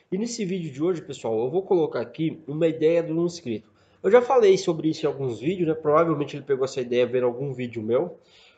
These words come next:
Mas vamos lá, eu vou pegar as palavras dele aqui, turma,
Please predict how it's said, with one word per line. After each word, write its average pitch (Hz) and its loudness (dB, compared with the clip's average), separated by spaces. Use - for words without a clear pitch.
Mas 143 0
vamos 202 4
lá, 120 2
eu 127 -4
vou 151 -4
pegar 170 -2
as 175 -2
palavras 175 -2
dele 127 -6
aqui, 143 -6
turma, 107 -10